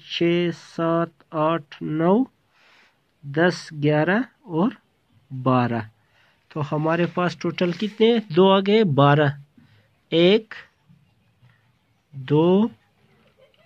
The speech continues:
तीन, चार, पाँच, छः, सात, आठ, नौ, दस, ग्यारह, बारह।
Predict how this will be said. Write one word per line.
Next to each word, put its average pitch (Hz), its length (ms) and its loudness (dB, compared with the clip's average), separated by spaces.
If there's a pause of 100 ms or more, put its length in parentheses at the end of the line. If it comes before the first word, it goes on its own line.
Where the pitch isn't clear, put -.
(400)
तीन, 175 460 4 (540)
चार, 170 480 0 (580)
पाँच, 170 600 0 (1000)
छः, 180 520 0 (400)
सात, 165 680 -4 (420)
आठ, 160 500 2 (420)
नौ, 156 480 0 (1500)
दस, 180 540 -2 (1120)
ग्यारह, 139 600 2 (460)
बारह। 123 520 -2